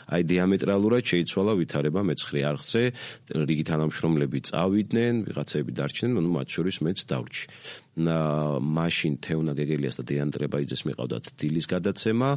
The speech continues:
მათ დატოვეს არხი, დილის გადაცემა იყო ეთერში გასაშვები, მეც, როგორ ვიცი, ერთ-ერთი გაშვების კანდიდატად მოვიაზრებოდი, მაგრამ მე დილის პროდიუსერად გადამიყვანეს და დამისვეს საკითხი, რომ დაახლოებით ორ დღეში დილის გადაცემა ეთერში უნდა გამეშვა და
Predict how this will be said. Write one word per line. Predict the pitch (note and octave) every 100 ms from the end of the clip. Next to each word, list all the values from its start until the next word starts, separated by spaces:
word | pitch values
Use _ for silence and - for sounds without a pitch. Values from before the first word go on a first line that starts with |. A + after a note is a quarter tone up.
| - -
მათ | - E2+ -
დატოვეს | D#2+ D2+ - C#2 C#2 -
არხი, | D2+ E2 - C3+
დილის | C3+ E2+ D#2
გადაცემა | D#2+ D#2 - D#2 C#2
იყო | - C2+
ეთერში | C2+ B1+ -
გასაშვები, | D2 D2 E2+ - G2+ C3
მეც, | A2+ F2+ F2+
როგორ | - E2 E2 D#2
ვიცი, | D#2 -
ერთ-ერთი | D#2 - D2+ -
გაშვების | - D2 C2
კანდიდატად | D#2 D#2+ D#2 F2 -
მოვიაზრებოდი, | F2+ F#2+ G2 G2+ G#2 A2+ D3
მაგრამ | A#2 G2 B2 C#3+ C#3 - - -
მე | F#2+
დილის | A2 G2+ F#2 -
პროდიუსერად | - F2 D2+ D#2 D#2+ D#2
გადამიყვანეს | D#2+ D#2+ F#2+ F#2+ - G#2+ B2 B2 -
და | C#3 D3 D3+
დამისვეს | C3 G#2+ G2+ D#2+
საკითხი, | - E2 F#2 - C3 C#3 D3 - - -
რომ | G#2+
დაახლოებით | G#2+ G2 G#2 F2
ორ | D#2+ D#2
დღეში | C#2+ E2 E2+ B2+
დილის | A2+ E2
გადაცემა | E2 D#2 D2 G#2+ G#2+
ეთერში | F2+ E2 -
უნდა | C#2+ C2+
გამეშვა | D#2 E2 F2+ - A#2
და | C#3+